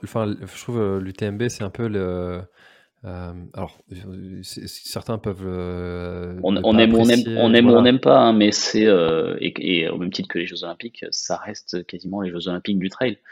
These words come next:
Speaker 2: C'est-à-dire que, euh, une victoire à l'U T M B, ça peut suffire à, à faire, à décoller une carrière ou à en assurer une fin, euh, tranquille.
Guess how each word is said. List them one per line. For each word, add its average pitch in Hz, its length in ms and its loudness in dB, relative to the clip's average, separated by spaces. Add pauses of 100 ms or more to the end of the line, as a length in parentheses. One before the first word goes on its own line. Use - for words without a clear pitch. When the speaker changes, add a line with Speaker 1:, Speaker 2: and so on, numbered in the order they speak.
(480)
Speaker 2:
C'est-à-dire 90 400 -4
que, - 120 -4
euh, 80 600 -4
une 92 220 -2
victoire 98 380 0
à 90 80 0
l'U 85 100 -6
T 85 140 -2
M 87 100 -4
B, 110 140 4
ça - 160 -6
peut - 140 -12
suffire 98 500 -4
à, 80 760 -8 (200)
à 50 440 -4 (140)
faire, 87 280 -4 (460)
à 82 100 -8 (180)
décoller 104 400 4
une 101 100 0
carrière 101 560 0
ou 101 220 2
à 87 80 2
en 87 140 -4
assurer 92 540 -6
une 82 360 -10
fin, 98 420 -4
euh, 92 60 -12
tranquille. 135 440 -4